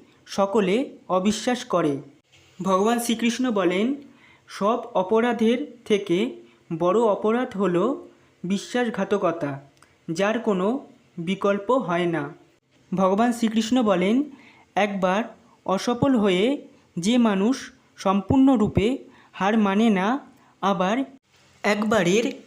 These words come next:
সাফল্যে যে মানুষ নিজেকে শ্রেষ্ঠ মনে করা থেকে বিরত থাকে, বাস্তবে সেই প্রকৃত মানুষ।"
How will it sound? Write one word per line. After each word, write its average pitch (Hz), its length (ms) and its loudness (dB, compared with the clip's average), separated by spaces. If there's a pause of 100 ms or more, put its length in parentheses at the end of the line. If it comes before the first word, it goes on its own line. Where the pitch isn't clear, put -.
(400)
সাফল্যে 202 800 0 (340)
যে 196 180 2
মানুষ 226 580 0
নিজেকে 208 600 2 (200)
শ্রেষ্ঠ 202 420 -2
মনে 220 340 2
করা 208 460 0 (200)
থেকে 214 480 -2 (160)
বিরত 220 320 0
থাকে, 208 520 -2 (200)
বাস্তবে 196 640 -2 (200)
সেই 240 320 0
প্রকৃত 208 420 -2
মানুষ।" 175 640 0